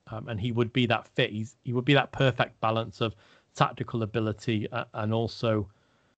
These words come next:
he's got the right attitude. Uh, another person for me would be Jesse Marsch,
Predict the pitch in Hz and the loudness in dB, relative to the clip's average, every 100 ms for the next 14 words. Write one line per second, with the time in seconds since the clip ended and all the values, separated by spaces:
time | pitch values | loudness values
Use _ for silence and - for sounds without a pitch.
0 | _ - 113 - 139 117 113 110 120 117 | _ -8 -6 -2 0 2 6 6 4 0
1 | 101 - - 120 104 98 - 131 135 127 | 0 -4 -4 -2 0 -2 0 0 4 8
2 | 135 139 - 143 - 131 135 131 127 123 | 8 6 6 4 4 -2 2 4 4 2
3 | 120 113 135 123 - 117 120 135 127 - | 0 2 4 2 2 4 4 4 0 -10